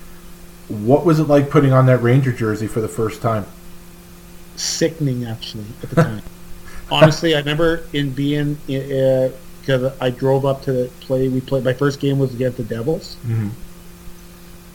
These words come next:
Speaker 2: And Dale Puritan, you remember, you know that name?
Speaker 1: Oh, yeah.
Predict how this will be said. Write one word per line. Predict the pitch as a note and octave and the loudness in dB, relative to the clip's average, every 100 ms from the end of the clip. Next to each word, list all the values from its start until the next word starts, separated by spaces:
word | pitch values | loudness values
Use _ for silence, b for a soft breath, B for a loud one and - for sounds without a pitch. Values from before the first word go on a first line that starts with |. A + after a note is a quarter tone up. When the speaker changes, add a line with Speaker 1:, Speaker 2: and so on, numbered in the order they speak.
| - | -2
Speaker 2:
And | C3+ C3+ | 2 4
Dale | D3 D#3+ | 4 2
Puritan, | D#3+ - D3 D3+ D3+ B2+ A#2+ C3+ C3 | 0 0 2 2 -2 -6 -6 -8 -8
you | |
remember, | A#2+ B2 | -4 -4
you | B2 B2 A#2+ | -4 -2 -2
know | A#2+ A2+ | -2 -2
that | A#2 A#2 | -4 -4
name? | A2 G#2+ | -2 4
Speaker 1:
Oh, | A2 | 6
yeah. | G#2+ G2+ | 6 4